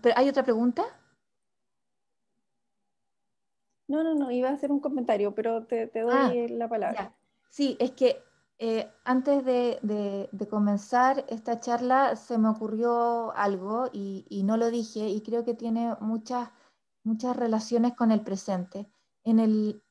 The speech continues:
Speaker 1: <clears throat> en el Consejo de, de Equidad de Género en el que participo en el Ministerio de Ciencia,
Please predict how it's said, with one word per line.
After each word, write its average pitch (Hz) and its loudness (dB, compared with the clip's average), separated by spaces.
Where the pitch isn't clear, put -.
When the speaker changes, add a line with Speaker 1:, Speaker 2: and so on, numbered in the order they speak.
Speaker 1:
<clears throat> 220 2
en 226 6
el 214 4
Consejo 262 4
de, 220 2
de 196 2
Equidad 196 0
de 214 0
Género 214 -2
en 202 -2
el 190 -6
que 202 -8
participo 208 -6
en 202 -2
el 196 0
Ministerio 196 0
de 196 0
Ciencia, 214 -2